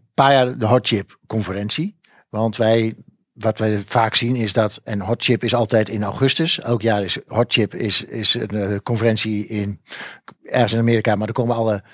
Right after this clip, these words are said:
chipmakers komen bij elkaar en die gaan aan elkaar laten zien van, "Kijk eens wat gaafs ik nou weer heb ontwikkeld." Dus als je daar een beetje bij wil blijven wat daar gebeurt, kun je, is dat heel interessant om dat te volgen. En je ziet eigenlijk, en dat is nu blijkbaar voor het eerst wat Mainframe ook doet, eh,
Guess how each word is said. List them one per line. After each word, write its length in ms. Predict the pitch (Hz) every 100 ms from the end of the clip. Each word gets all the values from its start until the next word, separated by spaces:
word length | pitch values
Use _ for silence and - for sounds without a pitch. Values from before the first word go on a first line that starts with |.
| _
chipmakers 640 | - 160 147 131 123 120
komen 220 | - 120
bij 160 | 110 110
elkaar 360 | 107 131 135
en 160 | 131 117
die 280 | 113 117 104
gaan 260 | 123 120
aan 60 | 113
elkaar 260 | 110 131 135
laten 220 | 127 113
zien 140 | 131
van, 140 | 120 127
"Kijk 220 | 156 160
eens 100 | 139
wat 140 | 156
gaafs 300 | 160 151 131
ik 100 | 143
nou 200 | 123 143
weer 140 | 135 147
heb 140 | 135
ontwikkeld." 500 | 131 117 131 151 - - - -
Dus 120 | 123
als 140 | 131 135
je 60 |
daar 260 | 135 143 139
een 60 |
beetje 300 | 123 131 117
bij 220 | 104 127 147
wil 120 | 139
blijven 280 | 127 123 113
wat 100 | 117
daar 160 | 117
gebeurt, 300 | 110 113 135
kun 180 | - 131 -
je, 260 | - 127 127
is 120 | 135
dat 120 | 135
heel 220 | 127 139
interessant 460 | 139 123 107 131 127
om 140 | 123
dat 140 | 117 120
te 80 | 107
volgen. 420 | 113 139 160 220 - - - - -
En 200 | 131 127
je 100 | 123
ziet 220 | 117 156
eigenlijk, 420 | - 123 135 175
en 240 | 131 127 - _
dat 180 | - 110
is 100 | 107
nu 140 | 123
blijkbaar 320 | 104 113 104
voor 120 | 98 107
het 100 | 113
eerst 200 | 123 107
wat 160 | 101
Mainframe 440 | 110 156 156 127 107
ook 80 |
doet, 220 | 90 120 185
eh, 160 | 113